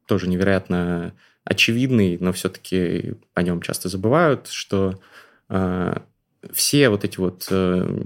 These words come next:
страшные вещи, которые могут с тобой произойти. Ну, со мной ничего страшного, на самом деле, не произошло. Я намного в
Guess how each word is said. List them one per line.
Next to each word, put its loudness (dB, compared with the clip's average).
страшные 2
вещи, 0
которые -2
могут 0
с -12
тобой 2
произойти. 0
Ну, 4
со 0
мной 4
ничего 4
страшного, 2
на -4
самом -2
деле, 2
не 2
произошло. 0
Я 0
намного 0
в -12